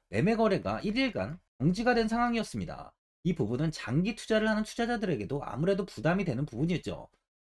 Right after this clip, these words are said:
이번 하락은 또 카나리아 바이오 최대 주주, 카나리아 바이오 M의 특수관계인인 이 세종 메디칼이 하한가가 시작된 지 이틀 후인 지난 십구 일 이 보유 주식 오십일만 천 주를 처분 단가가 천이백오 원에 장내 매도했습니다.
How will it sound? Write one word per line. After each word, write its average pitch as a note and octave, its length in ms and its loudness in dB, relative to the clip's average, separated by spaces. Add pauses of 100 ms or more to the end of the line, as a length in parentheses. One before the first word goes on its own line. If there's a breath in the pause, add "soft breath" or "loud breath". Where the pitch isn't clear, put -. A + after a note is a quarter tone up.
(120)
이번 G3 280 4
하락은 A#2 400 0
또 G#2+ 100 -8
카나리아 A#3 440 0
바이오 A2 280 -2
최대 A3+ 320 -2
주주, - 260 -8 (120)
카나리아 A#3 540 2
바이오 C3+ 280 0
M의 G#2+ 300 -4
특수관계인인 C3+ 920 -2
이 D#3 80 -10 (100)
세종 A#3 320 -2
메디칼이 E3 800 -2
하한가가 A#3 580 2
시작된 F#3+ 520 -2
지 D3 120 -6
이틀 D#3 440 -6
후인 A#2+ 360 -4 (200)
지난 F3 120 2
십구 - 380 -6
일 B2+ 260 0
이 G2 180 -4
보유 F#3+ 240 4
주식 C#3+ 360 -4 (200)
오십일만 F3 680 0
천 B3+ 140 -2
주를 F#3+ 260 0
처분 A3 380 -2
단가가 - 640 -6 (200 loud breath)
천이백오 B2+ 520 2
원에 B2 340 2
장내 D#3+ 380 0
매도했습니다. G2 720 -2